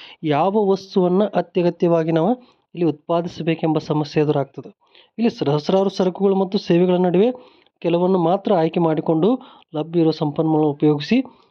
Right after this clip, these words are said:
ಉತ್ಪಾದಿಸುವುದು ಆರ್ಥಿಕತೆ ಮುಂದಿನ ಸಮಸ್ಯೆ ಆಗಿರ್ತದೆ. ಅಂದ್ರೆ ಯಾವುದನ್ನು ನಾವು ಇದ್ರಾಗ ಉತ್ಪಾದಿಸಬೇಕು? ಅತ್ಯವಶ್ಯಕ ವಸ್ತುಗಳು ಅಥವಾ ವಿಲಾಸಿ ವಸ್ತುಗಳು ಅಥವಾ ಸರಕುಗಳು ಅಥವಾ ಸೌಕರ್ಯದಾಯಕ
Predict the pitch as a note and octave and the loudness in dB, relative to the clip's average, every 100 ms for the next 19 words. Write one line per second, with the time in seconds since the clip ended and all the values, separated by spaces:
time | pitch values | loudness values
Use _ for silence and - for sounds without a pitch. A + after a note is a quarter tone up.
0 | _ D#3 D3 - D3+ D3 - D3+ C#3+ A3+ | _ -18 -18 -8 -6 -6 -6 0 2 2
1 | B3 - _ D#3 D#3+ F#3 F#3 E3 E3 D3+ | 0 -12 _ -6 -4 -4 -4 -4 0 0
2 | D3+ D3+ D3 C#3+ C#3+ - D3 C3+ C#3 - | 2 2 0 -2 -2 0 0 0 -4 -4
3 | D3 - _ _ _ - B3 A#3+ C#3+ - | -4 -4 _ _ _ -6 -2 0 0 0
4 | F#3 B3 B3 A#3 A3 G#3+ G#3 G3 F#3+ F3+ | 0 2 2 2 2 2 0 0 0 0
5 | E3 F#3 E3 E3+ F#3 F#3 - _ - E3 | 0 0 2 2 0 -4 -20 _ -6 -4
6 | F3+ D#3+ D#3+ E3 E3 D3+ - C#3+ C#3+ D#3+ | 0 0 0 -2 -2 -2 0 2 2 0
7 | - - _ _ _ - D#3 D#3 F3+ F#3 | -4 -20 _ _ _ -8 0 2 2 -2
8 | _ D3+ D3 D#3 - D#3 D#3 - C3+ C#3+ | _ 0 2 2 0 -2 0 0 2 2
9 | E3+ - _ - - D#3 E3 D#3 D#3 D#3 | 0 -8 _ -16 -4 0 0 0 0 0
10 | D3 C#3 D3+ F#3+ - - - - - F#3 | 2 2 2 -2 -14 -20 -16 -4 -2 0
11 | - _ _ _ _ _ _ _ - - | -2 _ _ _ _ _ _ _ -16 -14
12 | - E3 D3 E3+ E3 D3+ D3 C#3+ | -2 -2 0 2 2 2 0 0